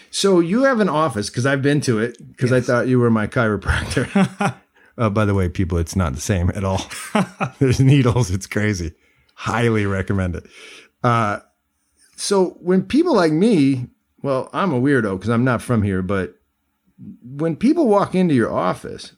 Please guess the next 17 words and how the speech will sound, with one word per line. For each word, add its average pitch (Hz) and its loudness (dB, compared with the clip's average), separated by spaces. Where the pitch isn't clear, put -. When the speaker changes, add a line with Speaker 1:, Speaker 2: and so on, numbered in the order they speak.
Speaker 1:
do 151 -2
they 170 0
know 180 0
what 240 -2
they're 170 -2
getting 147 0
into? 147 -2
I 180 0
didn't 156 4
know 95 -2
at 101 -8
all, 131 0
but 107 -4
when 151 -2
they 226 2
hear 180 4
acupuncture, 120 -2